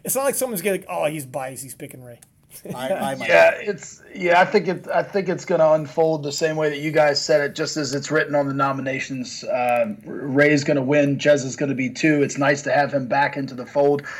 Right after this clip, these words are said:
Speaker 3: And I do, I mean, selfishly, look, I, I hope he brings his A game, particularly on the squats. I want him to push Ray, 'cause that's gonna push Ray harder. And, and, and, and Ray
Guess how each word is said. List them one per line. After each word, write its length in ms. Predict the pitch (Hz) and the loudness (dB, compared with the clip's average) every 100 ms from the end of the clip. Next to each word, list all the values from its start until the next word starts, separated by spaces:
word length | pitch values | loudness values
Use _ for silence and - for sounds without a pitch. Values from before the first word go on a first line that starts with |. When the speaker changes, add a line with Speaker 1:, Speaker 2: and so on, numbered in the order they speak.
| - - | -2 4
Speaker 3:
And 100 | 190 | 6
I 120 | 214 | 6
do, 320 | 165 208 165 | 8 8 8
I 40 | |
mean, 200 | 160 170 | 4 0
selfishly, 580 | 143 202 202 185 - 160 | 2 6 6 4 -6 -6
look, 320 | 147 180 143 | 2 2 4
I, 200 | 147 196 - | 2 2 2
I 180 | 180 185 | 0 2
hope 200 | 196 190 | 0 -2
he 100 | 190 | -6
brings 400 | 156 196 196 165 | -2 0 -2 -6
his 180 | 151 | -8
A 160 | 147 143 | -6 -6
game, 360 | 139 139 135 - - - - | -8 -10 -10 -14 -20 -20 -6
particularly 460 | 160 190 175 165 | -2 2 2 4
on 120 | 151 143 | 4 2
the 80 | |
squats. 480 | 143 - 151 131 - | -4 0 4 4 2
I 60 | 143 | 2
want 200 | 170 196 | 4 4
him 120 | 196 | 2
to 60 | 160 | -2
push 340 | 185 180 - | 0 -2 -2
Ray, 200 | 143 131 | -4 -6
'cause 180 | 131 135 | -6 0
that's 160 | 156 - | 0 2
gonna 200 | 180 147 | -2 0
push 280 | 185 180 | -4 -2
Ray 160 | 151 160 | 0 0
harder. 400 | 139 131 101 - - - - | 2 0 -2 -8 -14 -20 -6
And, 240 | 139 143 | -4 2
and, 240 | 147 151 | 2 2
and, 260 | 147 143 147 | 0 0 2
and 220 | 147 139 | 2 4
Ray 440 | 143 170 170 165 | 4 6 4 0